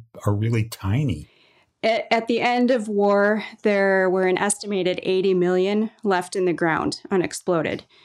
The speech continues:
Speaker 2: Most of them are, um, cluster munitions or submunitions, which are about the size of a baseball. Now, nobody knows for sure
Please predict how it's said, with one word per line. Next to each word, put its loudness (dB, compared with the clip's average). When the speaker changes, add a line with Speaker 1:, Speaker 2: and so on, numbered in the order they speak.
Speaker 2:
Most -2
of -6
them 0
are, 0
um, -2
cluster -4
munitions -2
or -14
submunitions, 0
which -2
are 0
about -2
the -2
size -2
of -2
a 0
baseball. -2
Now, 2
nobody 2
knows 0
for -4
sure 0